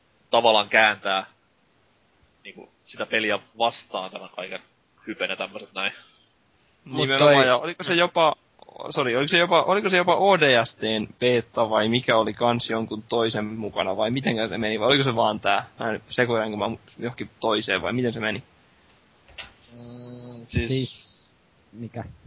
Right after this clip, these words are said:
Speaker 1: O D S T
Speaker 3: Siis on joku
Speaker 1: beta. Nyt en
Speaker 3: Niin,
Speaker 1: niinku
Speaker 3: joku
Speaker 1: itse saa päähän, että minkä mukana se tuli, tuliko se ollenkaan minkään mukana.
Speaker 4: No.
Speaker 3: Joku, joku näistä musta oli kans semmonen, että tuli just ainakin joku, ei se nyt niinku ollut ihan näin iso, iso, mut joku vastaava kuitenkin, että ei se,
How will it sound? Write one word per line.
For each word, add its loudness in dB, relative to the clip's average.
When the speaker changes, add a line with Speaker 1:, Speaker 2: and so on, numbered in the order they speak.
Speaker 1:
O 4
D 2
S 4
T 4
Speaker 3:
Siis 4
on 0
joku 2
Speaker 1:
beta. 0
Nyt -2
en 2
Speaker 3:
Niin, 4
Speaker 1:
niinku 6
Speaker 3:
joku 4
Speaker 1:
itse 4
saa -4
päähän, -2
että -8
minkä -4
mukana -2
se -8
tuli, -2
tuliko -8
se -2
ollenkaan 2
minkään -12
mukana. -18
Speaker 4:
No. -8
Speaker 3:
Joku, 2
joku 2
näistä 4
musta 2
oli 0
kans 2
semmonen, -2
että -10
tuli -2
just 0
ainakin 0
joku, -4
ei -2
se 2
nyt -2
niinku 2
ollut 2
ihan 2
näin 2
iso, -2
iso, -4
mut -4
joku 2
vastaava 2
kuitenkin, -2
että -4
ei 2
se, -6